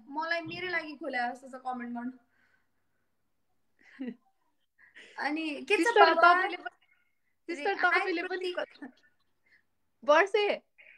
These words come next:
Speaker 2: मैले होइन, तेरो भिडियोमा कहिले negative comment कहिले देख्दिनँ थिएँ क्या। अनि तैँले कपाल काटेपछि एक दुईवटा negative कमेन्टहरू देख्छु। अनि, अ, हेटर्स कमाउनु कपाल पाल्नु पर्दो रहेछ जस्तो लाग्यो क्या मलाई, कपाल काट्नु पर्दो रहेछ जस्तो।
Speaker 1: होइन, अब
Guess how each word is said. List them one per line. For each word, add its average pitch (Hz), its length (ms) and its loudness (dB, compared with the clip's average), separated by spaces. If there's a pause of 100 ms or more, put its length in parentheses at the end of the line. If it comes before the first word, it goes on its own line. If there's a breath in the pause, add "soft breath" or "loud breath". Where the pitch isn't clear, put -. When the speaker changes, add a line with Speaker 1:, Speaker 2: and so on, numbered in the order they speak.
(140)
Speaker 2:
मैले 339 240 0
होइन, 330 420 -4
तेरो 330 180 -6
भिडियोमा 220 420 -6
कहिले 302 340 -8
negative 294 520 -8
comment 285 320 -8
कहिले 285 300 0
देख्दिनँ 247 500 -2
थिएँ 240 160 2
क्या। 262 180 -2
अनि 240 120 -6
तैँले 277 300 -2
कपाल 302 340 4
काटेपछि 262 640 0
एक 277 140 -10
दुईवटा 285 260 0
negative 233 540 -10
कमेन्टहरू 220 500 -6
देख्छु। 220 300 -4
अनि, 226 220 -6 (400 soft breath)
अ, 214 40 -6
हेटर्स 208 520 2
कमाउनु 277 420 -2
कपाल 254 360 0
पाल्नु 220 340 2
पर्दो 208 280 -2
रहेछ 202 240 -2
जस्तो 226 320 -2
लाग्यो 185 280 -2
क्या 202 120 -18
मलाई, 175 240 -12
कपाल 262 300 2
काट्नु 240 400 4
पर्दो 196 320 -2
रहेछ 180 240 -6
जस्तो। - 400 -18 (600)
Speaker 1:
होइन, 349 260 6 (280)
अब 381 120 -4